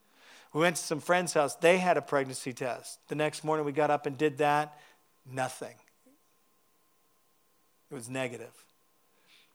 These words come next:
Then my wife started spotting. So I went out and got another test. Did it. Nothing. What do you do?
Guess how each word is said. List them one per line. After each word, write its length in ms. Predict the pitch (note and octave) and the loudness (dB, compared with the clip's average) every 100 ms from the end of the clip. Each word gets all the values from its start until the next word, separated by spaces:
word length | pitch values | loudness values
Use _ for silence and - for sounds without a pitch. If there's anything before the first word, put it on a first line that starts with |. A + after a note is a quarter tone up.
| _ | _
Then 140 | C#3+ D3 | -2 0
my 140 | C#3+ | 0
wife 200 | C#3 D3 | 2 0
started 320 | - D3 C3 | 0 -4 -4
spotting. 540 | - - C#3 D3+ B2 - _ _ _ _ _ _ - | -4 2 4 4 -2 -12 _ _ _ _ _ _ -2
So 120 | D3+ | 2
I 60 | D3+ | 4
went 140 | D#3 | 4
out 80 | D#3+ | 0
and 80 | D3+ | 2
got 160 | D#3 | 2
another 340 | D3 D#3 D#3+ D#3 | 2 0 0 -2
test. 540 | C#3+ A#2+ - - - _ _ _ _ _ _ _ _ _ _ | -6 -8 -10 -16 -18 _ _ _ _ _ _ _ _ _ _
Did 160 | D3+ D3+ | 2 4
it. 180 | D#3+ D#3 - _ | 2 0 -14 _
Nothing. 460 | C#3 C#3 C#3 B2+ - _ _ _ _ _ _ - | -4 -4 -4 -10 -16 _ _ _ _ _ _ -8
What 120 | C3+ | -6
do 60 | |
you 100 | C#3 | -4
do? 240 | C3 D#3 | -4 -6